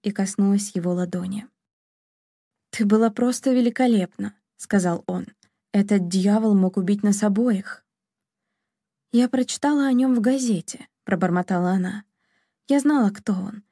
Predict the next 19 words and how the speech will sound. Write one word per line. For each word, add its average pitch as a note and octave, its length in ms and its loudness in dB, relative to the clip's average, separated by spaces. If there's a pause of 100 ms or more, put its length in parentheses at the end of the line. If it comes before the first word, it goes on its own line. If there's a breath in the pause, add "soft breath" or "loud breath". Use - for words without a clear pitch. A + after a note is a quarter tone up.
(280)
и A3 60 2
боялась, A3+ 380 2
что - 200 -2
он A3+ 140 4
убьёт G#3+ 400 0
тебя. - 360 -10 (280)
Он G#3 120 6
говорил A3+ 360 4
ужасные A#3+ 520 2
вещи A#3+ 460 -2
о F#3 140 -4
том, A#3 360 0 (300 soft breath)
что - 200 -2
будет A#3 260 2
мстить A3 560 2
тебе F#3+ 420 0
и G3+ 260 -4
о G3+ 80 -2
тебе. G#3 560 -2